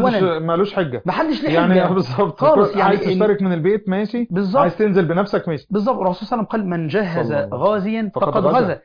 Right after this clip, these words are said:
Speaker 2: صحيح.
Speaker 1: لما بينزل الإعلان بتاع القافلة وبيبقى فيها بالعشرين أو الخمسة وعشرين أو التلاتين عمل خيري، آه، آه، معين غير وصلات المية والمحطات والأسقف، وإن بيبقى فيه إزاي حاجات تجهيز عرايس وأعمال خيرية كتيرة جدًا الحمد لله،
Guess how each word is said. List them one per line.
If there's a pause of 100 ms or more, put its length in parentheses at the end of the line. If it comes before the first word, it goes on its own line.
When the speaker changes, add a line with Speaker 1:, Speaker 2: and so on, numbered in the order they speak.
Speaker 2:
صحيح. (100)
Speaker 1:
لما
بينزل
الإعلان
بتاع
القافلة
وبيبقى
فيها
بالعشرين
أو
الخمسة
وعشرين
أو
التلاتين
عمل
خيري، (280)
آه،
آه،
معين
غير
وصلات
المية
والمحطات
والأسقف، (360)
وإن
بيبقى
فيه
إزاي
حاجات
تجهيز
عرايس
وأعمال
خيرية
كتيرة
جدًا
الحمد
لله،